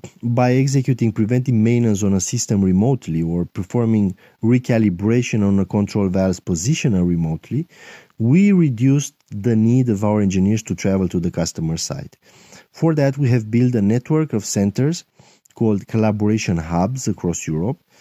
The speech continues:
from where our engineers can safely connect to our customers' assets. That means for us less exposure to our engineers on an offshore or an onshore platform,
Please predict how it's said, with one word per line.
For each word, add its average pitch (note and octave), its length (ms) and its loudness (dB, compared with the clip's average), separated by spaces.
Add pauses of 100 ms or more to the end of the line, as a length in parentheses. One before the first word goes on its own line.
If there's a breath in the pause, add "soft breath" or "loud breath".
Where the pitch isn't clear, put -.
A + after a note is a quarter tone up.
(220 soft breath)
from C3 200 0
where C3 100 2
our B2 80 2
engineers A2+ 500 0
can F#2+ 160 -2
safely G#2 380 -4
connect F2+ 400 -2
to F2+ 140 -2
our E2+ 100 -2
customers' D#2+ 680 -6
assets. - 540 -10 (760 loud breath)
That B2+ 220 0
means D3+ 240 2
for C#3 200 0
us A#2 140 0
less B2 240 0
exposure A#2 600 -2
to A#2+ 140 -2
our G#2 100 2
engineers G2+ 520 2
on G2 180 2
an F#2 220 2
offshore C3 720 -2
or G2 240 0
an F2 200 0
onshore G#2+ 520 -2
platform, C#3 600 -2